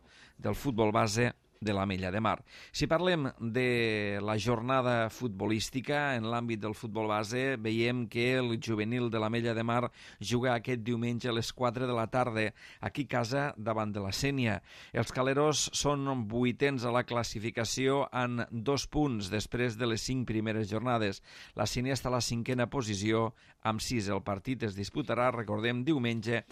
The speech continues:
a les quatre de la tarda. A la categoria cadet, els de l'Ametlla de Mar juguen al camp de la Cava també diumenge, però pel matí, a partir de les deu. Els caleros són a la cinquena posició amb set punts, la Cava B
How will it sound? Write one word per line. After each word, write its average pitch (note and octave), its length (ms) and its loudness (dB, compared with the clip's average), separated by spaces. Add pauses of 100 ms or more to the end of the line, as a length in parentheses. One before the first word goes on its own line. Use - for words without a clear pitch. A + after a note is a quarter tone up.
(280)
a G#2 160 0
les G2 160 -2
quatre G2+ 480 -2
de F2 80 -4
la G2 160 -2
tarda. G2+ 400 0 (480)
A A2+ 80 0
la A#2+ 80 2
categoria B2+ 720 4
cadet, C3+ 480 2
els C3+ 240 0
de A2+ 320 2
l'Ametlla A2 880 2
de G#2+ 180 0
Mar A#2+ 300 0
juguen B2+ 280 0
al A#2 220 0
camp C3+ 440 0 (120)
de A2+ 260 -2
la G2+ 160 -2
Cava C3+ 300 2
també B2 300 0
diumenge, C#3+ 480 0
però G#2 260 0
pel G2+ 200 -2
matí, B2+ 280 0 (400)
a F#2 140 -6
partir B2+ 460 0 (100)
de A#2+ 340 0
les A#2+ 220 0
deu. G#2+ 280 2 (280)
Els A#2 300 -2
caleros C3 500 2
són C3 180 0
a B2 80 0
la A#2+ 140 2
cinquena A#2+ 380 -2
posició A2+ 340 -2
amb A2+ 100 -4
set G#2 260 -2
punts, C3+ 320 -2
la A#2+ 240 2
Cava C3+ 280 2
B A#2+ 140 2